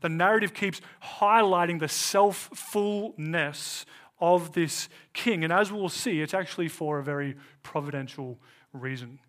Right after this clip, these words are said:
Secondly, I'm sure you noticed that we met some new characters. There is Mordecai the Jew, and that might seem like an unnecessary,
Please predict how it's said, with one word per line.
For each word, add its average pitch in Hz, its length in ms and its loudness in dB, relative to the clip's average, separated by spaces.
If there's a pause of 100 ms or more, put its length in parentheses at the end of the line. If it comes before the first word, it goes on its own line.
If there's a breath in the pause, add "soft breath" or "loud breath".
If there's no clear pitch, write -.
(920)
Secondly, 180 420 -2
I'm 156 140 -2
sure 180 260 -2
you 156 120 -6
noticed 147 340 -4
that 143 140 -6
we 139 80 -6
met 139 220 -6
some 135 180 -12
new 127 280 -10 (320 soft breath)
characters. - 600 -6 (960 soft breath)
There 139 140 0
is 139 120 -4
Mordecai 180 800 4
the 151 140 -8
Jew, 151 440 -4 (400 loud breath)
and 143 220 -2
that 165 100 0
might 170 200 0
seem 170 220 -6
like 156 180 -2
an 156 80 -6 (100)
unnecessary, 147 800 -4